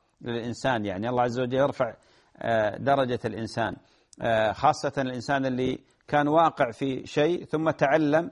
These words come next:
يعلم الآخرين ليكسب الأجر والثواب. وقول أستغفر الله وأتوب إليه. نعم.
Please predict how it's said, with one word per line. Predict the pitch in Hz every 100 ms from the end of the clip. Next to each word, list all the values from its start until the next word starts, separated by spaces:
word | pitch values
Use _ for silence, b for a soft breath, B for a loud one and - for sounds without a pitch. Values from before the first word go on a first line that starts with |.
| -
يعلم | 151 165 196 110
الآخرين | 92 98 101 107 107 82 -
ليكسب | 135 - - 131
الأجر | 139 165 139
والثواب. | 117 107 - 120 110 95 b b b
وقول | 208 - 214
أستغفر | 151 156 165 131 139
الله | 139 135 151 - b b -
وأتوب | 175 170 - 117 98
إليه. | 82 82 78 _ _ _ _ _ _ _ _ _ -
نعم. | 117 78